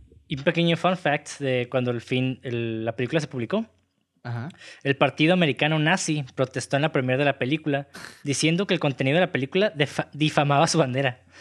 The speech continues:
Speaker 1: Y la situación se salió de control. Y eventualmente la policía llegó y arrestó al gerente del cine, güey,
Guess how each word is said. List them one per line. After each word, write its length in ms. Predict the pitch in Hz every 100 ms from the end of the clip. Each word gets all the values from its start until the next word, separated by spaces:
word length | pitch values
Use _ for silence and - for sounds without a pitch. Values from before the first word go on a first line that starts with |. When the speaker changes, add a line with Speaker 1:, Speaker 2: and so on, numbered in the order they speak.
| - - - _
Speaker 1:
Y 280 | - 202 240
la 140 | 190 151
situación 580 | 151 147 131 143 147
se 100 | 147
salió 180 | 156 135
de 80 | 143
control. 440 | 147 135 180 214 - _ _ _
Y 80 | 151
eventualmente 520 | 147 127 143 151 143
la 140 | 160 151
policía 300 | 127 117 135
llegó 340 | 151 156 180
y 40 |
arrestó 380 | 165 127 - 131
al 80 | 143
gerente 300 | 135 127 156
del 120 | 127
cine, 260 | - 151 165
güey, 160 | 156